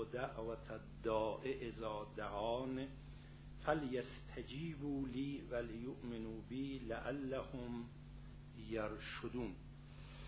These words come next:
<coughs> آیه شریفه صد و هشتاد و شش از سوره مبارکه بقره که دو جلسه تا کنون توفیق پیدا کردیم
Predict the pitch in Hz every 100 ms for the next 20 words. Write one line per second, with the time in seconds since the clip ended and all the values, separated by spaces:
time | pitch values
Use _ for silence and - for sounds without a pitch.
0 | - - - - - - 165 - - 147
1 | 143 175 185 165 - 127 120 117 139 135
2 | - 139 120 110 113 - - 135 127 113
3 | 107 - 139 151 147 - - - - -
4 | - - - - 127 - - 131 120 143
5 | 139 113 107 107 107 104 - 143 135 110
6 | - 107 107 110 107 110 143 147 143 -
7 | - - - - - - - 123 120 135
8 | 196 170 147 143 127 139 - 123 110 110
9 | 110 135 123 - 113 - 151 156 - 135
10 | 131 123 135 120 113 120 117